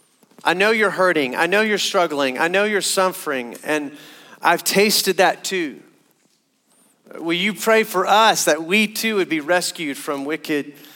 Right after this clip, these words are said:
and evil people?" This is Paul saying,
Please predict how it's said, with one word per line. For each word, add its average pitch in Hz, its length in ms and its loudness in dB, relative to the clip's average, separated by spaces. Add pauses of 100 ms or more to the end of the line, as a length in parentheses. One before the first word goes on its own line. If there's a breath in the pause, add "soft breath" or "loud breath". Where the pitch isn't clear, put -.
(200 loud breath)
and 139 160 -8
evil 147 640 -6 (260 soft breath)
people?" 175 480 -2
This 147 180 -4
is 180 100 -6
Paul 185 400 2
saying, 151 680 -2